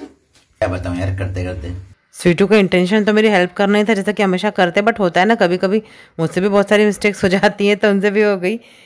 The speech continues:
Speaker 2: यहाँ पर ये मैंने चीनी grind कर ली है, ये एक कप चीनी है।
Speaker 1: बोली तो थी मम्मी के दोनों को अलग अलग करना दो से तीन बार, लेकिन जब last time आता है ना, कि जब उसको क्या नाम है, नारियल को वो करना था, क्या बोलते हैं उसको,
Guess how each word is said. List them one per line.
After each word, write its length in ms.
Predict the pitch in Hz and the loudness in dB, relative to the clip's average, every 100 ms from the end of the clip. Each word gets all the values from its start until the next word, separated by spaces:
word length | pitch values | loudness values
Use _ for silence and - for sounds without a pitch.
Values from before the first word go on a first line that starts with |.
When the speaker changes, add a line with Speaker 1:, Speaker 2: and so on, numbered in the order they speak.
| _ - | _ -10
Speaker 2:
यहाँ 220 | 180 175 175 - | -6 -4 -4 -2
पर 280 | 196 202 202 - - _ _ _ - - - | -2 -2 -6 -14 -20 _ _ _ -20 -16 -6
ये 200 | 175 185 | -2 0
मैंने 400 | 185 185 202 - - - | 2 2 -2 -4 -14 -2
चीनी 300 | 202 196 208 | 4 4 4
grind 280 | 208 196 208 | 2 0 0
कर 220 | 220 202 | -2 -2
ली 160 | 202 | -2
है, 100 | 214 | 0
ये 100 | 240 247 | 0 0
एक 220 | 180 269 - | -2 -4 -6
कप 140 | 226 | -6
चीनी 360 | - 226 220 226 | -2 -2 0 0
है। 140 | 262 339 _ _ _ _ | -2 -4 _ _ _ _
Speaker 1:
बोली 220 | 107 123 147 | -6 -4 -4
तो 100 | 151 | -6
थी 160 | 151 139 | -4 -2
मम्मी 240 | 135 143 | -2 -4
के 100 | 156 | -2
दोनों 280 | 131 123 127 | 0 0 -2
को 80 | 139 | -4
अलग 340 | 107 117 123 | -4 -2 0
अलग 240 | 127 127 | -2 -2
करना 280 | 127 113 117 113 - _ _ _ | -4 -4 -6 -8 -14 _ _ _
दो 320 | 113 113 131 | -18 -6 -4
से 140 | 156 151 | -2 -4
तीन 280 | 135 127 | -2 -2
बार, 140 | 98 95 | -2 -4
लेकिन 160 | 131 | -4
जब 120 | 151 131 | -4 -2
last 340 | 117 131 151 | 2 0 0
time 200 | 165 165 | -2 0
आता 220 | 147 131 143 | -2 -2 -2
है 120 | 135 | -2
ना, 120 | 139 147 - - - | -4 -8 -16 -20 -8
कि 80 | 110 | -4
जब 120 | 120 | -4
उसको 240 | 110 117 117 113 104 101 95 98 | -4 -4 -2 0 0 -2 -4 -4
क्या 100 | 98 | -4
नाम 180 | 98 | -4
है, 200 | 95 90 95 - - - - | -4 -6 -10 -16 -20 -18 -8
नारियल 340 | 107 110 127 131 | -4 2 2 2
को 120 | 135 | 2
वो 180 | 127 127 117 | 2 2 2
करना 260 | 110 110 92 | -2 -2 -4
था, 180 | 90 85 - - - - | -6 -8 -12 -20 -16 -14
क्या 300 | - - 107 | -12 -8 -6
बोलते 180 | 107 107 | -4 -4
हैं 80 | 104 | -6
उसको, 460 | 104 90 87 - | -6 -6 -6 -8